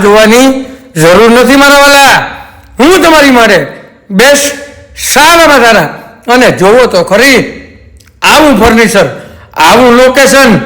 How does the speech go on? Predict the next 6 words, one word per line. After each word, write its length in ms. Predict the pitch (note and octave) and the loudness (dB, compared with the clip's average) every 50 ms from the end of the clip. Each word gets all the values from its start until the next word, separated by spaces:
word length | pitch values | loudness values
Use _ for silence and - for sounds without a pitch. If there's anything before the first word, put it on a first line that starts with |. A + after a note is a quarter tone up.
| - - - - - - - - | -8 -14 -18 -20 -20 -16 -6 -2
ગોતવા 420 | F3+ G#3 B3 B3 C4 B3+ B3 A3+ | 0 0 2 2 2 2 2 2
જાઓ 240 | G#3 G#3 G#3+ C4 C#4+ | 2 2 2 2 2
ને 160 | D4 C4 A#3+ | 2 0 0
તમે, 300 | - A3+ G#3 G#3 G#3 G#3 G#3 G3+ G3 - - - - - - - - - | 0 0 0 0 2 0 0 -2 -4 -6 -12 -20 -20 -20 -20 -20 -10 -4
તોય 260 | - B3+ C#4+ C#4+ C#4 | 0 0 2 2 0
તમને 420 | - C#4+ A3 G#3+ G#3+ G#3+ A3 A#3+ | 0 0 0 0 2 2 2 2